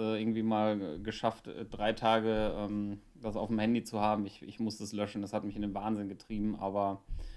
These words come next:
deswegen Hut ab, Flori, du hast dich da auf jeden Fall reingefuchst und tatsächlich das auch so weit, äh, zum Leben erweckt mit Content und sowas. Und wir hatten ja schon mit, äh, Wildcat und Warman da die ersten, ähm,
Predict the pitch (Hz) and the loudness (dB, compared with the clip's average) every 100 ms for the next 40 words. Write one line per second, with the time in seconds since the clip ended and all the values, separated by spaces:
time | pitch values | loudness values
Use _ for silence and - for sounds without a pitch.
0 | - - 117 117 123 117 123 - 127 123 | -12 2 4 6 4 6 4 4 0 2
1 | 123 117 113 117 113 113 - 113 117 113 | 2 -2 0 -2 -2 -4 -2 -2 -2 -2
2 | 113 113 139 131 - 127 - - 113 113 | 0 2 2 2 0 0 0 -2 -2 -2
3 | - 120 120 - 113 113 117 110 113 113 | 0 -2 -2 -4 -4 -2 -6 0 2 4
4 | 107 - - 117 117 113 107 - - 113 | 4 0 -2 4 6 4 0 -14 -6 0
5 | 107 120 117 107 117 - - 113 - 113 | 2 4 2 2 0 -2 -4 -4 0 0
6 | 113 117 110 104 110 107 107 - 113 110 | 2 0 0 -2 -2 0 -2 -2 -4 -2
7 | 104 - - - - - 117 113 117 - | -4 -10 -20 -20 -20 2 4 6 6 6
8 | 120 117 113 107 - - 107 110 101 107 | 6 6 6 4 0 0 6 6 6 2
9 | 110 117 110 107 101 110 117 113 110 107 | 4 0 2 0 6 8 8 6 2 0
10 | - - - - - 110 113 110 113 - | -14 -20 -20 -8 0 0 0 0 0 0
11 | - 113 110 101 104 107 104 104 101 | -4 -2 0 -2 0 2 2 2 -2